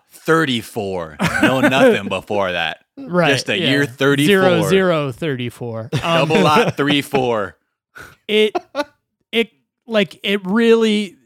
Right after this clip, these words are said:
Speaker 2: the thing that is a bummer is if you gave this movie, like, more thought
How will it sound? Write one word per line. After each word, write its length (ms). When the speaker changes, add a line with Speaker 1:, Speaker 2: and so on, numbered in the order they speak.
Speaker 2:
the 200
thing 300
that 100
is 160
a 60
bummer 380
is 280
if 160
you 100
gave 300
this 240
movie, 760
like, 480
more 500
thought 580